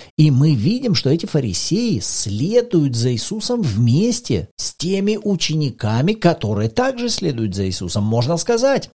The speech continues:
что-то же побуждало этих фарисеев следовать за Иисусом. Я вполне могу предположить, что эти фарисеи попробовали даже поставить себя на путь ученичества.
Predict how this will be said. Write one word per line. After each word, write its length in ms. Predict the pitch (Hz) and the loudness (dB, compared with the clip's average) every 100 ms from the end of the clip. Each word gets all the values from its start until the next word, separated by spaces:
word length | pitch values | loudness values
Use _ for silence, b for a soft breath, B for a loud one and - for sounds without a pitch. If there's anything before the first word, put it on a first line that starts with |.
| - | -4
что-то 520 | - - 247 - 208 | -2 2 2 4 4
же 140 | 143 | 4
побуждало 920 | - 180 165 185 117 110 143 208 233 | 2 2 2 0 0 2 2 4 4
этих 240 | 240 240 - | 2 0 0
фарисеев 680 | 220 226 196 233 226 151 | 0 2 0 0 2 2
следовать 680 | - - 143 170 165 143 120 | 0 -2 0 0 0 0 0
за 160 | 107 120 | -2 -4
Иисусом. 560 | 107 - 95 - 123 - _ _ - | -4 -8 -10 -12 -14 -18 _ _ -6
Я 240 | 113 185 | 0 0
вполне 400 | 240 202 180 185 | 2 2 4 4
могу 300 | 254 220 165 | 4 2 0
предположить, 640 | 233 190 147 156 151 175 220 | 0 0 2 2 4 2 2
что 300 | - 165 - | 0 -2 -2
эти 340 | - 175 - 170 | 2 2 4 2
фарисеи 760 | - 117 117 - - 80 147 | 2 -2 -2 -4 -4 0 0
попробовали 1000 | 175 151 156 - 143 185 247 226 170 151 | 2 2 2 0 2 2 4 4 4 2
даже 360 | 113 117 98 110 | 2 0 0 -4
поставить 640 | - 143 - - 180 220 185 | 0 0 0 -2 0 0 -2
себя 300 | - 131 190 | -2 0 2
на 100 | 208 | 0
путь 220 | 151 139 | 0 0
ученичества. 840 | 127 180 214 285 - - - - | 0 -2 -2 -4 -6 -8 -10 -14